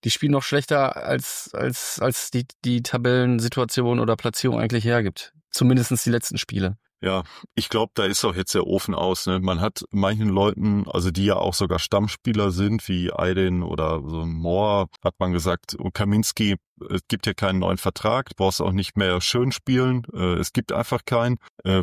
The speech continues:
Speaker 2: plus, dass man wahrscheinlich auch dem Trainer gesagt hat, dass es mit ihm nicht weitergeht, ne? Und dann kommen halt solche Spiele wie jetzt am Wochenende gegen Regensburg raus.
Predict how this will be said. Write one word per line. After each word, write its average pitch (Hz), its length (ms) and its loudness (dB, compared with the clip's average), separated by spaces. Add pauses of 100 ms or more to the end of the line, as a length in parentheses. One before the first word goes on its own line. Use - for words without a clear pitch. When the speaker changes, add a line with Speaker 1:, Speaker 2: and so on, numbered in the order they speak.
Speaker 2:
plus, - 380 0
dass - 280 -2
man 90 220 2
wahrscheinlich 87 480 0
auch 85 160 -2
dem - 140 -4
Trainer 92 340 0
gesagt 82 320 0
hat, - 320 -4
dass 85 220 -2
es - 100 -8
mit 92 180 0
ihm 87 140 0
nicht 85 180 0
weitergeht, 82 600 0
ne? 80 120 2
Und 80 200 -2
dann 85 160 0
kommen 98 240 0
halt 87 160 -2
solche 80 220 -2
Spiele 80 420 -2
wie 76 60 0
jetzt 71 240 -4
am 80 140 0
Wochenende 80 380 0
gegen 78 180 -2
Regensburg - 580 -4
raus. 78 280 -2